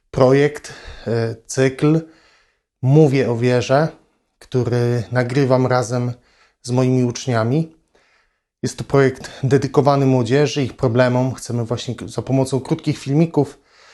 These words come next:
w zasadzie serialu, e, pokazać te problemy i spróbować na nie odpowiedzieć, poszukać jakichś rozwiązań tych problemów. Dzisiaj, kochani, chciałbym was zaprosić do tego, żebyśmy zastanowili się,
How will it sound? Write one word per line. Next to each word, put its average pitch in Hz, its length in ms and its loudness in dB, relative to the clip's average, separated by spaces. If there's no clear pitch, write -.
w - 40 -18
zasadzie 123 360 -2
serialu, 131 680 2
e, 117 400 0
pokazać 147 720 0
te 147 80 -2
problemy 170 760 2
i - 40 -14
spróbować 143 540 0
na 127 120 2
nie 127 380 0
odpowiedzieć, 139 640 0
poszukać 120 440 -6
jakichś 117 320 -10
rozwiązań 123 640 -2
tych - 200 -12
problemów. 113 560 -6
Dzisiaj, 170 320 0
kochani, 170 360 2
chciałbym 165 280 2
was 147 140 2
zaprosić 151 600 -2
do 139 380 4
tego, 170 240 -2
żebyśmy 139 380 -2
zastanowili 151 600 -2
się, 143 280 0